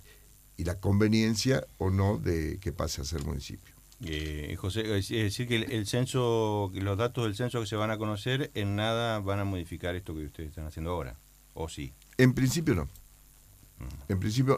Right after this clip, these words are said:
Speaker 1: no para, para el pase a municipio.
Speaker 2: Ajá.
Speaker 1: Ese censo lo va a certificar la Dirección de Estadística y Censo.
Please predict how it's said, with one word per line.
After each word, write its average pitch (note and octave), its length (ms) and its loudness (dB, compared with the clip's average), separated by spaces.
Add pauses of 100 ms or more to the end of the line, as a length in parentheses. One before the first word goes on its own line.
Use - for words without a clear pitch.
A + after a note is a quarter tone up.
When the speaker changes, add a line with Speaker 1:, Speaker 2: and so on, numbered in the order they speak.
(120)
Speaker 1:
no A#2+ 300 6
para, E2+ 720 2 (320)
para F2 160 0
el F2 80 -4
pase G2 240 2
a - 20 4
municipio. D#2+ 540 -4 (100)
Speaker 2:
Ajá. C#2+ 260 -6 (540)
Speaker 1:
Ese A#2 260 4
censo C3+ 380 6
lo A2 140 8
va G2+ 80 6
a - 20 0
certificar G2 520 0
la A2 120 0
Dirección F#2 520 0
de G#2 80 0
Estadística F#2+ 500 -2
y G#2 80 0
Censo. G2+ 360 -2